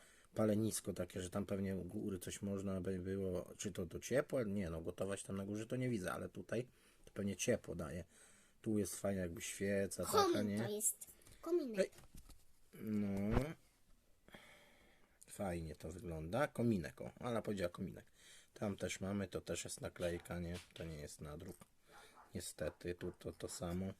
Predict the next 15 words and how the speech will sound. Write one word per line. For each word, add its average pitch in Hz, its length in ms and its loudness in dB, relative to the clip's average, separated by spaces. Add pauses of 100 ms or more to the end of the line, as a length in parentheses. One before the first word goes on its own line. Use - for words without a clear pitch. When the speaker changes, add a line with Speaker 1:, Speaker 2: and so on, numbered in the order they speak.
(960)
Speaker 1:
Tak - 200 -6
jak 78 140 -8
wi-, 87 420 -8
widać, 92 340 -4
czekajcie. - 540 -6 (720)
E, 101 240 -2 (560)
o, 107 180 -2
tak - 280 -12
jakoś, - 400 -14 (500)
nie 117 60 -2
wiem 87 160 -4
jak 87 100 -2
wam 90 160 -4
pokazać, - 460 -4
muszę 87 260 -4